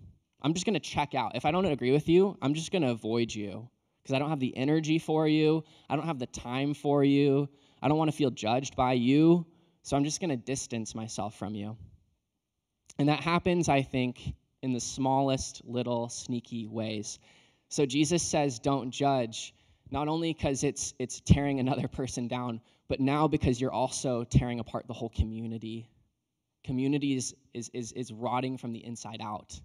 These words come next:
when you're making small judgments about people and starting to distance yourself from them. I would also say judgment is so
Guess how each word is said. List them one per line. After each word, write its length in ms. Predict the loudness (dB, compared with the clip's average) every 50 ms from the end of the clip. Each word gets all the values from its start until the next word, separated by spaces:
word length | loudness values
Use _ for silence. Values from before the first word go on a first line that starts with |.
| -20 _ _ _ _ _ _ _ _ _
when 160 | -6 -4 -2
you're 120 | -2 0 0
making 360 | 0 -2 -2 -2 -4 -6 -6
small 260 | -6 -6 -6 -6 -6
judgments 480 | -6 -6 -8 -8 -8 -8 -10 -10 -10 -8
about 240 | -8 -8 -10 -8
people 280 | -8 -10 -10 -8 -8 -8
and 80 | -8 -10
starting 320 | -12 -12 -10 -10 -10 -12
to 80 | -14 -14
distance 520 | -14 -14 -12 -12 -12 -12 -12 -14 -12 -12
yourself 360 | -12 -12 -12 -12 -14 -14 -14 -12
from 180 | -12 -12 -10
them. 180 | -10 -12 -14 -16 _ _ _ _ _ _ _ _ _ _ _ _ _ _ _ _ _ _ _ _ _ _ _ _ _ _ _ _ _ _ _ _ _ _ _ _ _ _ _ _ _ _ _ _ _ _ 2
I 80 | 4 6
would 100 | 6 6
also 320 | 6 6 4 4 4 4
say 220 | 4 4 2 -2 -2
judgment 480 | 0 0 0 0 0 0 -2 -4 -2
is 100 | -2 -4
so 640 | -4 -2 0 0 0 2 0 0 0 -2 -4 -6